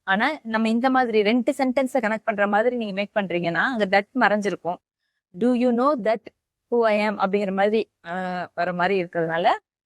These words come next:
நீங்க, ஆ, சப்ஜெக்ட்டுக்கு அப்புறம் தான் நீங்க வெர்ப் போட முடியும். ஆ, நீங்க டைரக்ட் ஸ்பீச், இன்டைரக்ட் ஸ்பீச் டீடெயில்டா படிச்சிருந்தீங்கன்னாக்கா உங்களுக்கு இந்த ரூல் தெரியும். அதனால நீங்க எது என்ன சொல்லணும்? Do you know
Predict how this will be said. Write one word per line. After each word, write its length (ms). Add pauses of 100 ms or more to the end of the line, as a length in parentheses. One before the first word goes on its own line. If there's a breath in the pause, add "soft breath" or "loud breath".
(140)
நீங்க, 300
ஆ, 280
சப்ஜெக்ட்டுக்கு 480
அப்புறம் 240
தான் 100
நீங்க 160
வெர்ப் 200
போட 160
முடியும். 360 (100)
ஆ, 180
நீங்க 440
டைரக்ட் 280 (100)
ஸ்பீச், 200
இன்டைரக்ட் 380
ஸ்பீச் 340
டீடெயில்டா 480
படிச்சிருந்தீங்கன்னாக்கா 640
உங்களுக்கு 280
இந்த 140
ரூல் 280
தெரியும். 440 (500)
அதனால 340
நீங்க 160
எது 140
என்ன 200
சொல்லணும்? 360 (480)
Do 40
you 520
know 200